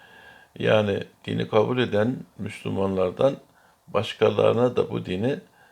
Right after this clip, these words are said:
tebliğ etmeleri, davet etmeleri, hakkı tavsiye etmeleri, emri bil maruf, nehyanil münker yapmalarını istemiştir. Değerli kardeşlerim,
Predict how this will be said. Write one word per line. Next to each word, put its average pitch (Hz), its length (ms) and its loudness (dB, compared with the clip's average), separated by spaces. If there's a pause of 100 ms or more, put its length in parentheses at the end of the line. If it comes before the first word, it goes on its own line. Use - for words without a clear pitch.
(720)
tebliğ 98 360 4
etmeleri, 92 600 0 (180)
davet 104 380 4
etmeleri, 87 600 -2
hakkı 113 540 -6
tavsiye 104 440 2
etmeleri, 87 520 -2
emri 104 500 -2
bil 98 140 -4
maruf, 95 440 -2
nehyanil 101 500 -2
münker 101 400 -2
yapmalarını 120 640 0
istemiştir. - 840 -14 (2500)
Değerli 98 260 0
kardeşlerim, 107 720 -2